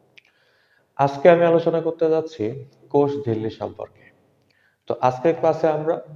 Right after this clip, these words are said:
কোষ ঝিল্লি সম্পর্কে বিস্তারিত আলোচনা করব। চলো ক্লাসটা শুরু করা যাক। তো প্রথমে আমাদের যে জিনিসটা জানতে হবে,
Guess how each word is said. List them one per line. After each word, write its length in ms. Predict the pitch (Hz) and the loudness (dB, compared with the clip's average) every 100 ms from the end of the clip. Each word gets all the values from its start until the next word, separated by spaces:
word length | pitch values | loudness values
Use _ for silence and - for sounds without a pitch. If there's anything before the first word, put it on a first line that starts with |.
| - | -6
কোষ 200 | - 151 151 | 2 2 2
ঝিল্লি 300 | - 139 131 | -4 -4 -4
সম্পর্কে 520 | - 113 113 110 - - | -4 -8 -6 -8 -6 -6
বিস্তারিত 480 | 127 127 117 110 110 | -4 -4 -4 -4 -2
আলোচনা 380 | 107 107 107 | -4 -4 -6
করব। 260 | 107 110 117 202 | -6 -6 -6 -6
চলো 280 | - 110 120 | -4 -4 -4
ক্লাসটা 380 | 123 104 - 120 | -8 -12 -12 -20
শুরু 220 | - 107 | -14 -14
করা 220 | - - | -14 -20
যাক। 220 | - _ _ _ _ _ _ _ _ _ _ _ _ _ _ - | -20 _ _ _ _ _ _ _ _ _ _ _ _ _ _ -8
তো 20 | 123 | -2
প্রথমে 360 | 151 151 175 | 0 2 2
আমাদের 300 | 180 165 165 151 | 2 2 0 0
যে 120 | 143 | 0
জিনিসটা 380 | 127 127 123 120 | 0 -4 -4 -6
জানতে 320 | 113 107 107 | -4 -4 -6
হবে, 260 | 117 113 139 | -6 -6 -6